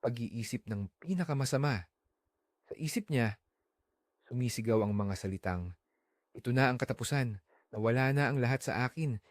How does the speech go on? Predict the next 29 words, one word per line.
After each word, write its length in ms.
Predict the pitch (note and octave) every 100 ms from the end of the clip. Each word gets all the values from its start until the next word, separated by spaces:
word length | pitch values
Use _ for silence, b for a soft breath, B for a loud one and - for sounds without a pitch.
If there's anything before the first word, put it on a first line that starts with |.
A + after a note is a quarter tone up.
| b -
hindi 240 | A2 C3
na 160 | C3+ C3
ako 240 | B2+ C#3+
makakahanap 640 | C3+ B2 A2+ A#2+ C3+ C#3+ C3+
ng 100 | C3
ibang 160 | C3 C3
trabaho." 560 | B2+ A2+ A#2+ B2 D#3 - _ _ _ _ _ _ _ _ _ _ -
Ganap 320 | C3+ E3+ F#3 F3+
na 80 |
nilamon 480 | F3 D#3+ D3 D3+ D#3
ng 160 | D3+ C#3+
takot 480 | A#2 G#2+ G#2+ A2+ -
ang 160 | G2+
kanyang 320 | G2+ F#2+ G2
pag-iisip. 640 | G2+ G#2+ G2+ F#2 - G#2 - _ _ _ _ _ _ _ _ _ -
Ngayon, 400 | C3 D#3+ F#3+ F#3 - b b b -
isipin 400 | - G3 G3 G3+
naman 240 | G3 F#3+
natin 320 | D#3+ D3+ E3 D#3
ang 80 |
ibang 320 | D#3 B2+ B2 A#2+
tao. 400 | G2+ D#2 G#2 F#2 _ _ _ _ _ F#2
Nawalan 480 | G#2 G#2+ A2+ A2
din 160 | A2 A#2
siya 160 | A2+ A2+
ng 160 | A2+
trabaho 640 | G#2+ G#2 A2 A2 B2+ C#3 - b b b -
at 160 | D#3+
siyempre, 480 | - E3+ E3 C#3+